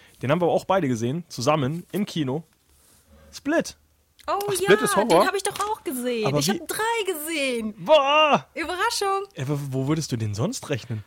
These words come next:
Speaker 3: Ja, das stimmt auch wieder. Na, es ist ein, ein genreloses
Speaker 1: Das ist doch nicht Genre, das ist ein Horrorfilm.
Speaker 3: Ja,
Speaker 2: Auch ein
Speaker 3: aber es
Speaker 2: bisschen
Speaker 3: ist
Speaker 2: Psycho, oder?
Speaker 3: Psycho-,
Speaker 1: Ja, aber wir haben nicht
Speaker 3: Psychothriller, danke.
Speaker 1: Wir können aber, äh, gut,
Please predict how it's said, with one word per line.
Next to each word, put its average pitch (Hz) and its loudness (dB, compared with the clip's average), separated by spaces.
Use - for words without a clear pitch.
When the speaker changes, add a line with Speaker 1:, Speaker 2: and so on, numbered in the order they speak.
Speaker 3:
Ja, 107 -8
das 110 -8
stimmt 107 -10
auch 113 -8
wieder. 104 -8
Na, 117 -6
es 104 -12
ist - -16
ein, 107 -10
ein 104 -6
genreloses 107 -2
Speaker 1:
Das - -20
ist - -8
doch 254 -2
nicht 233 -2
Genre, 269 2
das 240 2
ist 220 0
ein - 4
Horrorfilm. 185 2
Speaker 3:
Ja, 92 -4
Speaker 2:
Auch 101 -2
ein 107 2
Speaker 3:
aber 117 6
es 131 2
Speaker 2:
bisschen 214 0
Speaker 3:
ist - 0
Speaker 2:
Psycho, 196 -8
oder? 294 -6
Speaker 3:
Psycho-, - 0
Speaker 1:
Ja, 147 6
aber 165 6
wir 175 6
haben 185 8
nicht 208 4
Speaker 3:
Psychothriller, 110 8
danke. 107 0
Speaker 1:
Wir 156 -4
können 180 -2
aber, 160 4
äh, 110 -6
gut, 208 4